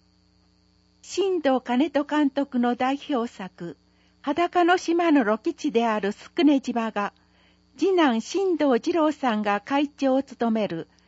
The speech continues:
新藤兼人監督と映画、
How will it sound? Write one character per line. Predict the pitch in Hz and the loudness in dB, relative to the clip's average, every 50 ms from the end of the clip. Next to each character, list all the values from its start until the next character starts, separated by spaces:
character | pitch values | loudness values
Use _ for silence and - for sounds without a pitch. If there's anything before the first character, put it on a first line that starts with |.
| _ _ | _ _
新 | - - - 349 403 392 381 330 | -12 -4 -2 0 0 0 0 0
藤 | 294 302 254 226 226 - | 2 2 2 2 0 0
兼 | - 214 226 | -2 0 0
人 | 269 277 - 302 294 | 0 0 0 -2 -4
監 | - 269 277 285 254 | -2 0 0 0 0
督 | - - 277 - - 247 | 0 -2 -6 -6 -6 -6
と | - - 226 220 - _ _ _ _ _ _ _ _ _ _ _ _ _ _ _ | -4 -2 -2 -2 -4 _ _ _ _ _ _ _ _ _ _ _ _ _ _ _
映 | - 233 233 226 208 190 | -4 -2 -2 -2 -2 -4
画、 | - 196 185 165 - | -6 -8 -10 -10 -10